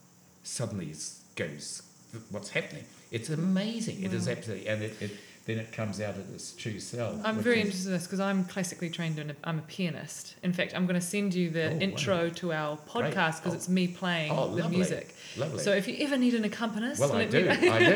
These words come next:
Speaker 2: Please
Speaker 1: do.
Speaker 2: let
Speaker 1: No,
Speaker 2: me
Speaker 1: that,
Speaker 2: know.
Speaker 1: that'd be very good. Yes, yes.
Speaker 2: <laughs> Uh, we can combine that with a golf and dinner trip.
Speaker 1: We
Speaker 2: There
Speaker 1: could.
Speaker 2: we are.
Speaker 1: We could. We could finish off with that.
Speaker 2: But I was gonna ask,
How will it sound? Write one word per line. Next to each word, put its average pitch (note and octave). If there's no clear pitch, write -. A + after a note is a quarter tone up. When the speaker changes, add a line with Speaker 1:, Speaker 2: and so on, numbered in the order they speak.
Speaker 2:
Please D4
Speaker 1:
do. -
Speaker 2:
let B3+
Speaker 1:
No, G3+
Speaker 2:
me -
Speaker 1:
that, B3+
Speaker 2:
know. B3
Speaker 1:
that'd -
be B2
very D3+
good. -
Yes, -
yes. E4
Speaker 2:
<laughs> B3
Uh, A3+
we -
can C4
combine G3+
that G3+
with A#3
a A#3+
golf A#3
and C4
dinner F4+
trip. G3+
Speaker 1:
We A#2
Speaker 2:
There D#4+
Speaker 1:
could. -
Speaker 2:
we F#4
are. E4
Speaker 1:
We C#4+
could. G#3
We A#2+
could -
finish C#3
off C#3+
with G#2+
that. F2+
Speaker 2:
But A#3+
I A#3+
was A#3+
gonna A#3
ask, G3